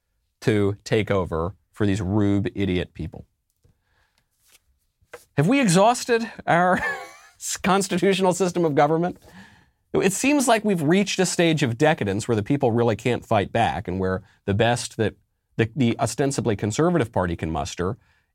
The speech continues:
is a man who thinks that he's a woman, whose, whose greatest claim on being able to govern is that he was on television with the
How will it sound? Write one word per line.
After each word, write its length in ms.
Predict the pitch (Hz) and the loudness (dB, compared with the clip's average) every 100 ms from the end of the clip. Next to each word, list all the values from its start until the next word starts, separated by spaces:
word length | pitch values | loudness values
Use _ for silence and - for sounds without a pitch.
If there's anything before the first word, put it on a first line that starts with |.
| _ | _
is 180 | 123 135 | -2 0
a 60 | |
man 240 | 127 131 131 | 0 0 0
who 120 | 120 | 0
thinks 200 | 127 123 | -2 -2
that 60 | 120 | 0
he's 100 | 113 | 0
a 60 | |
woman, 300 | 123 175 - - _ _ _ _ _ _ _ _ _ _ _ _ _ | 0 0 -4 -12 _ _ _ _ _ _ _ _ _ _ _ _ _
whose, 340 | 131 123 113 - | 0 0 -2 -4
whose 280 | 135 123 113 | -2 0 -2
greatest 600 | - 120 127 139 127 - | -4 -2 0 0 -2 -6
claim 540 | - 131 131 110 104 101 _ _ - | -2 0 2 0 -2 -6 _ _ -4
on 300 | 104 101 104 | 0 2 0
being 220 | 113 107 | 0 0
able 280 | 107 104 104 | 0 0 -2
to 160 | - 98 | -2 0
govern 440 | 117 135 95 82 | 2 2 0 -4
is 240 | - 101 - | -6 -6 -2
that 200 | 101 - | -4 -4
he 200 | 107 104 | -4 -2
was 220 | 101 101 | 0 0
on 180 | 101 101 | -2 0
television 580 | 117 120 104 98 95 | -2 0 -2 -4 -4
with 180 | 95 90 | -4 -4
the 280 | 98 90 95 | -4 -2 -4